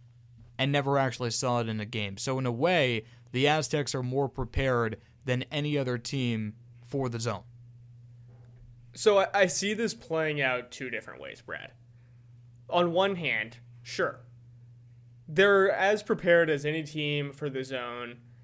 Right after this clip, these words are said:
Speaker 2: Yeah, yeah, yeah. Um, and then they blow Syracuse out of the water because they're just great three-point shooters. They're just tremendous. They've been practicing for it all year, and they're just gonna crush the Orange. That's one way that this happens. The other thing that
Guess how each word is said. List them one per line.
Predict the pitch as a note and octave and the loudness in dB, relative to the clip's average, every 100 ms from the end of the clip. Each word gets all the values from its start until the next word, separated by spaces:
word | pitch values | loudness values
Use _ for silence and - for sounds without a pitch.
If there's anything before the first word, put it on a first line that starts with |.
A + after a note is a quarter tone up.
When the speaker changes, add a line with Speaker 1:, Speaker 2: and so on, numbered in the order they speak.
| - | -14
Speaker 2:
Yeah, | C3+ D3 | 0 2
yeah, | C#3+ B2 | 2 0
yeah. | G#2+ G2+ E2 - - - - - | -2 -6 -10 -12 -18 -20 -20 -6
Um, | C3+ B2 B2 A#2+ B2 | 0 0 0 -2 -2
and | D#3 | -2
then | E3+ | 0
they | E3+ | 0
blow | D#3+ E3 D#3+ | 2 2 2
Syracuse | D#3+ C3+ C3+ C3+ | 0 -4 -6 -10
out | A#2+ | -10
of | |
the | - | -10
water | C#2+ - | -14 -12
because | C3+ F3 D#3+ | 0 2 2
they're | D#3+ | -2
just | D#3 - | -4 2
great | F#3+ F#3 | 4 4
three-point | F3 D#3 C#3+ C3+ | 2 -4 -4 -8
shooters. | C3 C3 B2 C3 | -8 -8 -8 -6
They're | C#3 C3+ | -6 -8
just | - C#3+ | -8 -10
tremendous. | - E3+ F3+ E3+ D#3+ | -6 0 4 4 2
They've | D3+ | -2
been | C3 | -8
practicing | C3 D3 C#3+ C#3+ C#3+ | -2 0 0 -2 -10
for | C#3+ | -8
it | C3+ | -4
all | B2 | -4
year, | A#2+ D3+ D#3 D3+ D3 - - - | -2 0 4 2 0 -18 -20 -6
and | C3+ C3 B2+ B2+ A#2+ | -2 0 0 -2 -8
they're | C#3 C3 | -6 -6
just | C3+ B2+ | -6 -10
gonna | C3+ C3 | -10 -8
crush | D3 C3+ | -4 -6
the | - | -4
Orange. | G#3 - - | -4 -4 -2
That's | D#3+ D#3+ | -4 -2
one | E3 F3+ D#3+ | 0 2 2
way | C3 | -4
that | A2 A2+ | -6 -10
this | A#2 - | -10 -10
happens. | F2+ - - - - - | -12 -12 -20 -20 -20 -8
The | F3+ | 2
other | A3 C4+ C#4 | 6 6 2
thing | C4+ G#3 E3+ | 2 0 2
that | D#3 D3 | 0 -2